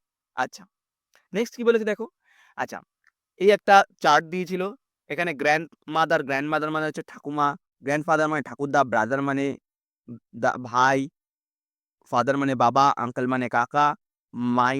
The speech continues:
মানে হচ্ছে তুমি, তারপর হচ্ছে সিস্টার মানে বোন,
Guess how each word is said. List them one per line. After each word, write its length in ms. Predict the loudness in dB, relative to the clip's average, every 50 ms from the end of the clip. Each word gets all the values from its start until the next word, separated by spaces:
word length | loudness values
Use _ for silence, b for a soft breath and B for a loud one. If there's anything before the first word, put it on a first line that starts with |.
| -4 -4
মানে 120 | -6 -6 -8
হচ্ছে 160 | -10 -10 -10 -10 -8 -8
তুমি, 200 | -6 -4 -4 -6 -6 -8 -12 _ _ _ _ _ _ _ _ _
তারপর 220 | -2 -2 -2 -2 -4 -4
হচ্ছে 180 | -4 -6 -10 -12 -10 -8
সিস্টার 460 | -8 -8 -8 -4 0 2 2 4 2 2 -2 -8 _ _ _ _ _ _ _ -8
মানে 120 | -8 -6 -6 -2 -2
বোন, 200 | 0 2 0